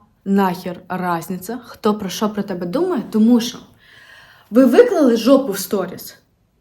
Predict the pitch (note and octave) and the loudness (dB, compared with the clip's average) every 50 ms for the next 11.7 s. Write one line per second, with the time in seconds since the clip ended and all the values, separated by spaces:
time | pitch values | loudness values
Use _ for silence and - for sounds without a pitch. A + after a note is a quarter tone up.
0 | _ _ _ _ _ _ _ _ _ _ _ _ _ _ _ _ _ _ - A3+ | _ _ _ _ _ _ _ _ _ _ _ _ _ _ _ _ _ _ 0 2
1 | C4 C#4 C#4 - C#4 C#4 C4+ C4+ - - A3 G#3 B3+ C4+ C#4+ C#4 - C4 - - | 2 2 2 2 2 2 2 2 0 -4 2 6 6 6 6 6 0 -4 -2 0
2 | A3+ A3+ A3+ A3 A3 A3 A3 G#3+ G#3+ G#3+ G#3 G#3 G#3 G#3 G#3 - - _ _ A#3+ | 0 2 2 4 4 2 2 2 2 2 2 2 2 0 -2 -6 -14 _ _ 6
3 | A#3+ A#3+ A#3 A3+ A#3 - - B3 A#3 A#3+ D#4+ G4+ A4+ G4 D4+ A#3 G3 - - - | 6 6 6 4 2 2 0 0 4 6 6 6 6 4 4 2 0 -2 -6 -10
4 | - G3+ F#3+ G3 G#3+ G#3 G#3 - G#3 G#3 - - F#3 E3+ E3 - - - _ _ | -10 -8 2 4 4 4 4 0 -4 -2 0 -2 -2 -2 -2 -8 -14 -20 _ _
5 | _ _ _ _ _ _ _ _ _ _ _ _ _ _ _ _ _ _ _ _ | _ _ _ _ _ _ _ _ _ _ _ _ _ _ _ _ _ _ _ _
6 | _ _ - A3 A3+ A3+ A#3 A3 G3+ F#3+ G3+ - - - G3+ F3+ E3+ - - - | _ _ 0 0 2 6 6 6 6 4 0 -2 -2 -4 -4 -4 -4 -6 -10 -14
7 | F3+ F3+ - _ - F#3 F3 - E3 E3 E3 - - - - _ _ _ _ _ | -16 -16 -18 _ -12 -10 -10 -8 -10 -10 -12 -14 -18 -20 -20 _ _ _ _ _
8 | _ _ _ G#3 G#3 G#3 G3 F3+ - A3 G#3 G#3 G3+ G3+ G#3 A#3+ A#3+ A#3 G#3 F3+ | _ _ _ -2 0 0 0 -2 -2 -2 0 0 -2 -2 -2 -2 -2 -2 -2 -6
9 | F3 E3+ F3+ F3 _ _ _ _ _ _ - - - - - - - - - G#3+ | -8 -10 -14 -18 _ _ _ _ _ _ -20 -20 -20 -18 -16 -16 -16 -4 2 4
10 | C4 A#3+ B3+ F4+ A#4+ A#4 A#4 G#4 F#4 E4 D4 - - B3+ B3+ C#4 C#4 C4 A#3+ G#3+ | 4 8 8 8 8 8 8 6 6 4 2 2 2 2 4 4 4 4 4 4
11 | A#3 A3 A3+ A3 A3+ G3+ - - F#3 E3 E3 - - - | 6 6 4 2 2 -4 -6 -6 -8 -8 -8 -10 -18 -20